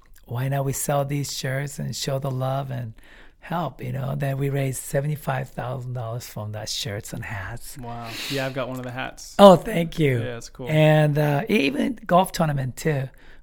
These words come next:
Speaker 1: We ha-, we're having twenty-fifth annual next August. And, uh, we're having,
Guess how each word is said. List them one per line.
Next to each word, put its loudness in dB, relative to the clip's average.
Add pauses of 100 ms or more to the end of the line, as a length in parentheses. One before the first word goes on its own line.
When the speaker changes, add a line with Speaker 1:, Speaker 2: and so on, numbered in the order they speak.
Speaker 1:
We 4
ha-, 4
we're 8
having 4
twenty-fifth 2
annual -2 (200)
next -4
August. -8 (720)
And, 0
uh, 0
we're 4
having, 0